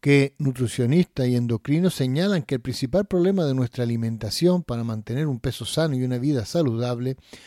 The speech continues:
no son las grasas, como llevábamos décadas pensando, sino el azúcar. El exceso de azúcares añadidos en nuestra alimentación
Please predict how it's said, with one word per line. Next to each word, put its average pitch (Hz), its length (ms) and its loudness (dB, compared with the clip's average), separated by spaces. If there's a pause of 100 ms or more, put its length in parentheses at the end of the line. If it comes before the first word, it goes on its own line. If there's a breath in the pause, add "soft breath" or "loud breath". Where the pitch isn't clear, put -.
(220 loud breath)
no 131 100 2
son 131 300 2
las 123 120 2
grasas, 165 360 -2
como 117 280 -4
llevábamos 127 680 -2 (100)
décadas 123 440 -4
pensando, 117 640 -4 (420 loud breath)
sino 196 640 2
el 117 160 -8
azúcar. - 540 -6 (680 loud breath)
El 131 140 0
exceso 151 360 2
de 156 60 6
azúcares 143 460 0
añadidos 127 640 2
en 135 60 2
nuestra 127 260 -4
alimentación 120 760 0